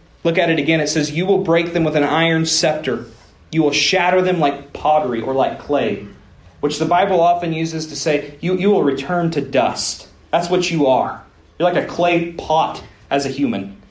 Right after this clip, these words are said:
and you're gonna go to dust. And what does Jesus do? He comes and he takes the striking we deserved. All of the wrath of God completely satisfied in his death because of his perfect life.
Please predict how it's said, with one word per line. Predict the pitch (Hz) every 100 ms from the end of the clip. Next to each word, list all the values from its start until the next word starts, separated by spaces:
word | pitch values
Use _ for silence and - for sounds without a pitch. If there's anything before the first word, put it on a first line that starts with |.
| _
and | 131
you're | 160
gonna | 147 120
go | 165 165
to |
dust. | - 131 107 - - - - _ _ _ _ _ _ _ _ _ _ _ _ 147
And | 160
what |
does | 233 -
Jesus | 185 185 147 131 -
do? | 110 104 - -
He | 170
comes | 170 208 190 151 135 - - - _ _ _ - -
and | 156
he | 156
takes | 202 196 202
the | 156
striking | - - 190 185 - 160 143
we | 160
deserved. | 147 131 139 131 110 - - - - - - _ _
All | - 220 247 247
of | 180
the | 180
wrath | 175 165 165
of | 143
God | 156 143 -
completely | 156 - 226 233 202
satisfied | - - 247 233 220 202 - 156 131 104 - - - _ _ -
in | 165
his | 170 170 -
death | 175 139 - - - - _ _ _ -
because | 156 160
of | 160
his | 147 135
perfect | - 190 185 156 147
life. | 139 135 -